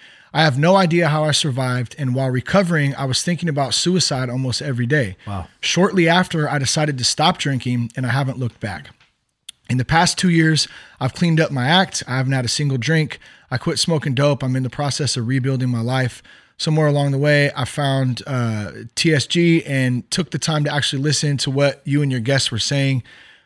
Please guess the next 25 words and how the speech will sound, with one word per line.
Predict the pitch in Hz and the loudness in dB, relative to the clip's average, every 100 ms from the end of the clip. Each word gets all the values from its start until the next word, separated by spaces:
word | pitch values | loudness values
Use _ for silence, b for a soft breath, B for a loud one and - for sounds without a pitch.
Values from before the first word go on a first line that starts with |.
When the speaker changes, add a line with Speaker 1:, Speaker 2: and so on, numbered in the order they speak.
| b - | b -4
Speaker 1:
Um, | 127 123 113 107 - | 0 0 0 -4 -4
as | 139 120 | -2 0
recently | 135 147 - 147 151 147 147 - | 2 2 2 0 2 2 0 -2
as | 135 131 120 - | -2 0 -2 -2
Thanksgiving | 131 - 151 151 | -2 -2 0 0
of | 143 | 0
this | 139 - | 0 0
year, | 147 | 0
I've | 131 | -2
still | - 156 | -2 0
had | 139 117 | 0 -2
the | |
dark | 104 131 - | -4 -4 -4
thoughts, | - 160 151 131 - - | -4 0 0 -2 -4 -4
at | 135 | -8
times | - 139 120 | -6 -4 -2
hated | 160 147 | -2 0
myself, | 147 131 151 143 127 | -2 -2 0 0 -2
but | - 120 | -6 -6
once | 131 - | -4 -4
I | |
started | 127 139 123 | -2 -2 -2
going | 120 131 | -2 0
to | 117 | 0
meetings | 131 139 139 127 | 2 2 2 -2